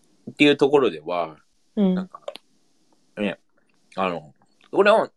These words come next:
Speaker 1: なんか、日本人がっていうよりも、ちゃんと、ちゃんと、
Speaker 2: うん。うん。
Speaker 1: ちゃんとしてるプロジェクトですよっていう、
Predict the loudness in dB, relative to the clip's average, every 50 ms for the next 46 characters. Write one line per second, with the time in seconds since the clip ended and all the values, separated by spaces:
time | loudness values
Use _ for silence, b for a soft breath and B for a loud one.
0 | _ -10 -8 -8 -6 -6 -8 -12 -12 -14 _ -10 -8 -8 -8 -6 -8 -8 -8 -10
1 | -10 -12 -12 -12 -8 -6 -6 -6 -8 _ _ -10 -10 -8 -10 -12 -14 -14 -14 -14
2 | -10 -8 -8 -6 -6 -4 -2 0 0 -2 -2 _ _ _ _ _ _ _ _ _
3 | _ _ _ _ _ _ _ _ _ _ _ _ _ _ _ _ _ _ _ _
4 | _ _ _ _ _ _ _ _ _ _ _ _ _ _ _ _ _ _ _ _
5 | -6 -4 -4 -2 -2 0 2 2 2 0 -2 _ _ _ _ _ _ -10 -4 0
6 | 0 0 0 0 -2 -4 -6 -4 -2 -2 -2 -2 -4 -8 _ _ _ -4 -2 0
7 | 0 0 0 0 -2 -4 -4 -4 -6 -6 -8 -10 -10 -10 _ -10 -8 -6 -4 -4
8 | -4 -4 -4